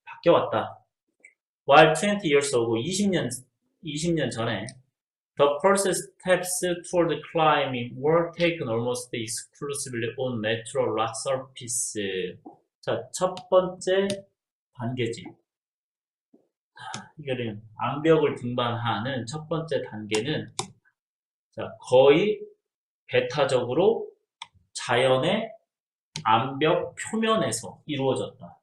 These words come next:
이렇게 된 거지. 그러니까 실제 밖에 나가서 진짜 암벽을 탈 수밖에 없었다. 이렇게 되는 거잖아. 자, 그러는 반면에, 자, 그리고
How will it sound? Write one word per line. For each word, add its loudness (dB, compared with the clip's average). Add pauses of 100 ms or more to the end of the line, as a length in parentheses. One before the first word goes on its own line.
(100)
이렇게 -14
된 -12
거지. -20 (720)
그러니까 -6
실제 -4
밖에 -6
나가서 0 (280)
진짜 4
암벽을 2
탈 -6
수밖에 -4
없었다. -10 (600)
이렇게 -10
되는 -8
거잖아. -18 (480)
자, -6
그러는 -2
반면에, -2 (1040)
자, -8
그리고 0